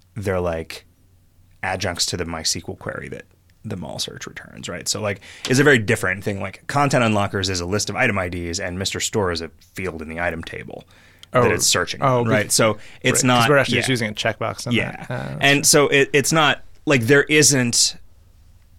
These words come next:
Speaker 1: you can conceptualize a lot of ways of dividing up items that you cannot generalize in any one specific format, unless that format was list of item I Ds. Like, that will always work, but it's super cumbersome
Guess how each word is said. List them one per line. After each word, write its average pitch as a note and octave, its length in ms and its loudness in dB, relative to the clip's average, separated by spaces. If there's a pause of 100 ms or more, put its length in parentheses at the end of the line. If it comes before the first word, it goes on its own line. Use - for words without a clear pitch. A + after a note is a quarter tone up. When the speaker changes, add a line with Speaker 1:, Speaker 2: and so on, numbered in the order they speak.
Speaker 1:
you C#3+ 240 2
can C#3+ 200 0
conceptualize A#2+ 880 2
a - 20 2
lot G#2 220 2
of G2 100 -4
ways G2 240 0
of F#2+ 80 -4
dividing F#2+ 400 -2
up F2 160 -6
items F#2+ 400 -2
that G2 100 -6
you F#2+ 120 -10
cannot F#2+ 480 -4
generalize F#2+ 500 0
in F2+ 100 -6
any F2+ 120 -6
one E2+ 160 -8
specific - 400 -6
format, G1+ 600 -12 (560)
unless D3 300 6
that G#2+ 160 0
format G#2+ 300 2
was F#2 160 -2 (100)
list F#2+ 300 -2
of E2+ 180 -6
item F2+ 220 -4
I - 80 -12
Ds. - 400 -8 (240)
Like, A2 140 -10
that A2 200 0
will A2+ 180 4
always F#2 360 2
work, A#2+ 360 2
but G2+ 220 -2
it's - 140 -2
super F2 340 -2 (100)
cumbersome E2+ 680 -6